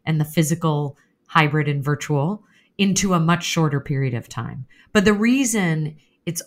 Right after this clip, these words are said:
also a women's story is because the number one thing women cited pre-pandemic that would help them be more all in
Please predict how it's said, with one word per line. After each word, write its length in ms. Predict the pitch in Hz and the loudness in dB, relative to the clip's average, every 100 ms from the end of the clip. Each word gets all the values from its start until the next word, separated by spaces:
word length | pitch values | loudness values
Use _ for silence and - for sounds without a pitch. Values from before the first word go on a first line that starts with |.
| - | 2
also 640 | 202 233 233 190 160 147 | 4 6 2 0 0 0
a 80 | 160 | 0
women's 400 | 156 151 147 135 | 2 2 0 -4
story 540 | - 147 131 123 131 - | -4 -4 -2 -6 -10 -8
is 140 | 160 151 | -4 -2
because 260 | 175 185 | 0 0
the 100 | 190 | 0
number 380 | 196 208 214 220 | 2 2 2 0
one 320 | 190 175 170 | 0 0 -2
thing 420 | 165 160 156 143 | -4 -2 -2 -2
women 320 | 143 151 143 139 | -2 -2 -2 -4
cited 480 | - 139 139 135 | -6 -6 -6 -10
pre-pandemic 1040 | - 170 160 160 147 135 127 127 - _ _ _ _ _ _ _ | -8 -4 -4 -2 -4 -4 -6 -8 -14 _ _ _ _ _ _ _
that 180 | 160 160 | 0 0
would 120 | 139 | -2
help 360 | - 165 170 | 0 -2 -2
them 300 | 165 156 151 | -2 0 0
be 140 | 147 147 | 0 -2
more 320 | 143 139 - | 0 -2 -2
all 280 | 151 156 165 | 2 4 4
in 400 | 156 127 120 147 | 2 0 -4 -10